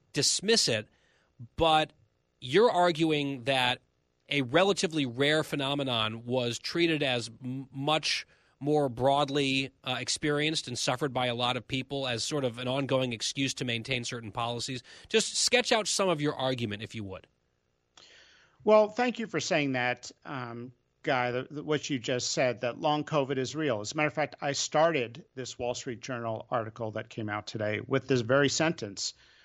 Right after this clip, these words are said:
Speaker 2: "Long covid is real. I have patients who are suffering from it, and let's not deny it, that's happening."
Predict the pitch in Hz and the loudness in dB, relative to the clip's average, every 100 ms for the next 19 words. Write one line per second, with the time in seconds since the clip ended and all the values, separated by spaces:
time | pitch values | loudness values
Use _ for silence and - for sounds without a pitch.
0 | _ _ _ 127 151 156 170 180 180 127 | _ _ _ 0 2 2 0 0 -2 0
1 | 190 190 - 135 147 160 151 - _ _ | 2 0 0 -8 -6 -6 -6 -10 _ _
2 | - 175 247 123 95 - 147 131 - - | -4 -2 -2 -6 -12 -10 -8 -8 -6 -2
3 | 160 - 120 101 - 101 101 - 135 151 | -2 -2 -8 -8 -14 -16 -16 -12 -4 -4
4 | 147 160 156 - 139 135 156 143 117 _ | -4 -2 -2 0 0 2 4 2 -2 _
5 | 135 127 - 127 165 - - | -8 -6 -4 -4 -6 -10 -14